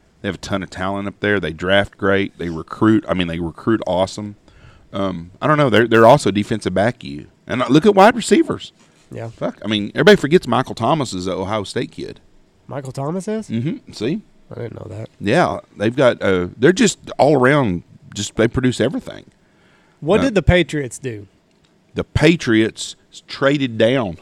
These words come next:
Speaker 2: Oh, that's right. They, that's
Speaker 1: Imagine
Speaker 2: Bel-,
Speaker 1: that.
Speaker 2: that's Belichick in a nutshell right there.
Speaker 1: You know how pissed off everybody's gonna be if Belichick wins next year? But I'm not talking about win the Super Bowl. I'm talking about wins a division.
Speaker 2: Just
Speaker 1: It's the
Speaker 2: wins
Speaker 1: same thing.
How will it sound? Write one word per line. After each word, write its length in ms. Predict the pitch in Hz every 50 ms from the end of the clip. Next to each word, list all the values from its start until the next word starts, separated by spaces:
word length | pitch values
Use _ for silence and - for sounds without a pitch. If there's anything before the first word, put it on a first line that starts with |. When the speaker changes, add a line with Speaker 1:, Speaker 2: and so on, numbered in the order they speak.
| _
Speaker 2:
Oh, 220 | 160 151 160 160 151
that's 220 | 156 151 - -
right. 240 | 143 131 123 131 - 175
They, 140 | 214 233
that's 320 | 202 190 190 175 175 123 110
Speaker 1:
Imagine 60 | 110
Speaker 2:
Bel-, 140 | 143 143 143
Speaker 1:
that. 160 | 147 147 -
Speaker 2:
that's 200 | 170 175 185 -
Belichick 600 | - 139 147 147 147 135 - - 143 139 131 - 143
in 100 | 135 123
a 60 | 127
nutshell 460 | 127 135 135 139 - - 143 131 131
right 220 | 131 127 127 - -
there. 260 | 139 135 135 135 - _ _ _ _ _ _ _ _ _ _ _ _ - - -
Speaker 1:
You 80 | - 175
know 80 | 202 190
how 80 | 175
pissed 340 | - - - 127 120 - -
off 160 | 113 110 -
everybody's 320 | 117 104 101 104 101 95 -
gonna 140 | 95 90
be 160 | 87 90 95 92
if 100 | 80 -
Belichick 400 | 80 78 87 87 - - 80 78 -
wins 280 | 71 76 82 85 80
next 240 | 85 85 - - -
year? 180 | 85 82 82 - _ _ _ _ _ _ _ _ _ _ _ _ _ _ _ _ _ _ _ _ _ _
But 100 | - 117 143
I'm 80 | 175
not 100 | 185 175
talking 180 | 165 165 160 147
about 120 | 123 117
win 140 | 117 117 117
the 60 | 110
Super 300 | - - 107 95 - 85
Bowl. 240 | 82 82 78 85 90
I'm 100 | 92 98
talking 120 | 117 110
about 160 | - 80 82 85
wins 220 | 90 95 107 110
a 40 | 123
division. 360 | 113 104 101 98 92 87 92
Speaker 2:
Just 120 | 90 90 92
Speaker 1:
It's 60 | 87
the 40 | -
Speaker 2:
wins 100 | - 117 117
Speaker 1:
same 180 | 101 98 95
thing. 220 | - - 90 85